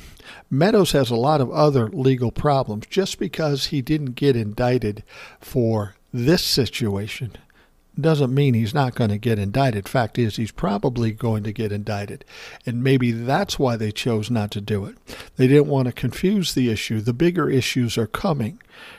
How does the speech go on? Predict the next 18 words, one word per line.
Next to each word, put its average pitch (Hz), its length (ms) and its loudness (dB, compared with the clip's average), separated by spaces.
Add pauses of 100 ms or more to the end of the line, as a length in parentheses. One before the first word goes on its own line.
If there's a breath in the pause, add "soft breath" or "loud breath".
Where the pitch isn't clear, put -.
(140 loud breath)
And 117 120 0
we'll 123 140 0
see 160 320 2
that 120 260 2
in 113 140 -2
the 110 60 -2
hearings, 117 580 2
the 117 80 -2
televised 113 600 0
hearings, 113 380 -2
and 123 120 -8
some 123 240 -2
of 110 80 -4
the 127 160 -6
information 110 800 -2 (420 loud breath)
that's - 160 -2
gotten 117 320 0
out. 110 240 2